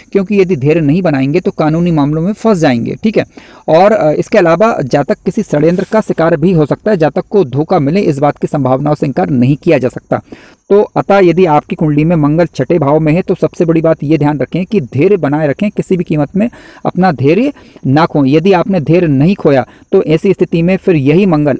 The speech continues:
आपके भाग्य का निर्माण करेंगे, आपके भाग्य को बल देने का प्रयास करेंगे, क्योंकि मंगल की चतुर्दृष्टि कुंडली के भाग्य भाव पर जाएगी। तो अतः अपने, आप अपने पिता के कार्यों को भी आगे बढ़ाएंगे, अपने कार्यों से अपने,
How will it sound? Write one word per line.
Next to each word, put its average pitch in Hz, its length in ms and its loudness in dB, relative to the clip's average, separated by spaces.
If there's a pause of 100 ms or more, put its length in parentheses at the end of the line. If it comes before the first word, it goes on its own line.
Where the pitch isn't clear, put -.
आपके 160 400 0
भाग्य 135 320 -4
का 170 160 -2
निर्माण 135 320 0
करेंगे, 170 360 0
आपके 143 460 -2
भाग्य 131 380 -4
को 190 120 0
बल 160 280 2
देने 165 200 0
का 143 120 -2
प्रयास 127 280 -2
करेंगे, 143 280 -2
क्योंकि 175 300 -2
मंगल 151 360 2
की 185 120 -2
चतुर्दृष्टि 170 680 -2 (380)
कुंडली 160 380 2
के 202 140 2
भाग्य 139 340 -2
भाव 127 200 0
पर 185 180 0
जाएगी। 127 460 0 (420)
तो 196 60 2
अतः 180 280 0
अपने, 180 380 0 (100)
आप - 400 0 (140)
अपने 175 340 -2
पिता 151 300 0
के 180 120 -4
कार्यों 135 280 0
को 160 160 -2
भी 175 140 2
आगे 170 220 2
बढ़ाएंगे, 180 500 2 (300)
अपने 175 320 0 (140)
कार्यों 151 300 2
से 185 200 0
अपने, 175 580 -2